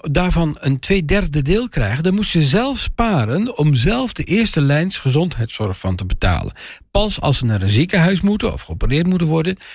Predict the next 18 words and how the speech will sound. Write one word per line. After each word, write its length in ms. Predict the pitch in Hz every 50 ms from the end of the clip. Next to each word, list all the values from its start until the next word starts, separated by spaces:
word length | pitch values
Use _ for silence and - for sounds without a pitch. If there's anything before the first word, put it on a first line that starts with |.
| - - _
dan 200 | 143 175 196 190
wordt 160 | 185 185 156
het 200 | 143 131 - - _
andere 380 | - 165 202 214 208 220 208 185
systeem 480 | - - 180 160 - 196 185 180 185
ingeschakeld. 680 | - 170 165 156 - 156 - 160 160 165 170 - 185 160
Dan 140 | 151 143 135
krijg 240 | - 156 147 143 -
je 60 | 156
dus 160 | 147 139 123
vergoeding 380 | - 135 120 117 143 143 139 120
vanuit 280 | 131 135 135 127 127
dat 280 | - 139 143 - - - _ _
andere 340 | - 190 170 139 120 113
deel 240 | 104 107 104 87 87
van 200 | 95 - 110 104
de 80 | 98 98
ziekenfonds, 680 | - - 110 101 - 98 - - 107 95 82 - -